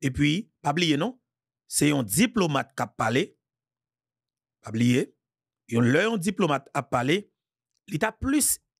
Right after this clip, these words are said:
enpòtan pou ou, kòm moun ki nan mikwo, ki pa gen ekspètiz, ki pa gen konpetans nan domèn sa, pou ta jwe yon konsiltasyon, yon moun ki fè diplomasi. Vwala. E ben,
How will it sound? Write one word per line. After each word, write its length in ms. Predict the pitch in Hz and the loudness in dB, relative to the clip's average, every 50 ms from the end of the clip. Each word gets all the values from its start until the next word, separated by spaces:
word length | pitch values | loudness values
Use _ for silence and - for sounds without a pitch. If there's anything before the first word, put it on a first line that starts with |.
| - 247 | 0 0
enpòtan 500 | 269 254 - 226 196 180 - 180 160 143 | 0 2 2 0 -2 0 -2 -4 -6 -4
pou 260 | 151 151 180 240 262 | -4 -2 -2 -2 -4
ou, 80 | 226 - _ _ _ _ _ _ _ _ _ _ _ _ _ _ _ _ _ | -4 -8 _ _ _ _ _ _ _ _ _ _ _ _ _ _ _ _ _
kòm 160 | - 160 139 | -4 -2 -2
moun 280 | 135 151 214 247 240 226 - | 0 2 2 2 2 2 0
ki 120 | 208 170 | -2 -2
nan 100 | 160 156 | -2 -2
mikwo, 360 | 151 139 - - 226 247 247 - - _ _ _ _ _ _ _ _ _ _ _ _ _ _ _ _ - | -4 -8 -4 0 2 2 2 0 -4 _ _ _ _ _ _ _ _ _ _ _ _ _ _ _ _ -14
ki 80 | 156 143 | -6 -4
pa 120 | 151 151 143 | -2 -2 0
gen 220 | 147 147 147 147 - - | 0 0 0 0 -2 -4
ekspètiz, 500 | 156 - - - - - - - 214 196 - | -6 -6 -4 -2 -2 -2 -2 -2 -4 -4 -2
ki 80 | 151 147 | 0 0
pa 80 | 143 135 | 0 -2
gen 100 | - _ - | -4 _ -4
konpetans 480 | 220 190 196 170 156 - 202 180 - - 151 | -2 -2 0 -2 -2 0 -2 -2 -2 -2 0
nan 100 | 139 135 | 0 2
domèn 220 | 139 135 131 131 | 2 0 0 -2
sa, 380 | 127 160 165 180 208 240 277 277 _ _ _ _ _ _ _ _ _ _ _ _ _ _ _ _ - | -2 -2 0 0 0 -2 -2 -6 _ _ _ _ _ _ _ _ _ _ _ _ _ _ _ _ -4
pou 120 | 170 151 | -4 -2
ta 340 | - 185 180 185 180 - - _ _ _ _ | 0 0 0 0 -2 -4 -6 _ _ _ _
jwe 240 | - 117 143 233 247 | -6 -2 0 2 2
yon 80 | 226 - | 2 0
konsiltasyon, 800 | - 196 - - 190 160 151 165 - - - 208 233 262 262 247 _ _ _ _ _ _ _ _ _ - | 0 0 2 2 0 0 0 0 -2 -2 0 2 2 2 0 -2 _ _ _ _ _ _ _ _ _ 0
yon 180 | 139 160 175 170 | 2 2 2 2
moun 140 | 165 160 151 | 2 0 0
ki 120 | - 165 123 | -2 -4 -6
fè 220 | - - - 247 220 | -2 -2 -2 -2 -2
diplomasi. 560 | 160 151 131 131 120 107 98 - - - - _ _ _ _ _ _ _ _ _ _ _ _ _ _ _ _ _ _ _ - | -2 -2 -2 -2 -2 -2 -2 -4 -6 -8 -10 _ _ _ _ _ _ _ _ _ _ _ _ _ _ _ _ _ _ _ -6
Vwala. 320 | 98 101 127 180 214 165 - - _ _ _ _ _ _ _ _ _ _ _ | -2 -2 0 0 0 -2 -4 -10 _ _ _ _ _ _ _ _ _ _ _
E 120 | - 151 156 | -2 0 2
ben, 220 | 170 175 180 175 | 2 2 0 -2